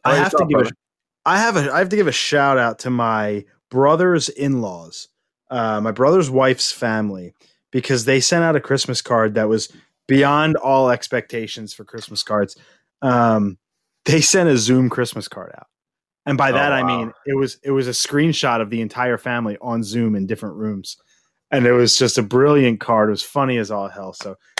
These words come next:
Speaker 2: kudos to that family for doing that. I'm sure, uh,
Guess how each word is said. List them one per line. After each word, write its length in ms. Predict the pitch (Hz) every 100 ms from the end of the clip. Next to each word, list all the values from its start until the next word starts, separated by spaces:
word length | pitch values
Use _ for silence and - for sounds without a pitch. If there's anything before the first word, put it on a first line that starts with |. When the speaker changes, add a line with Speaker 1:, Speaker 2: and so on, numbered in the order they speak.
| -
Speaker 2:
kudos 480 | - 170 165 156 135
to 120 | -
that 280 | 123 123 123
family 540 | - 127 120 117 113 107
for 140 | 113
doing 320 | 104 117 110
that. 300 | 104 101 101 -
I'm 120 | 98
sure, 420 | - 135 120 110 _ _ _ _
uh, 320 | 120 113 107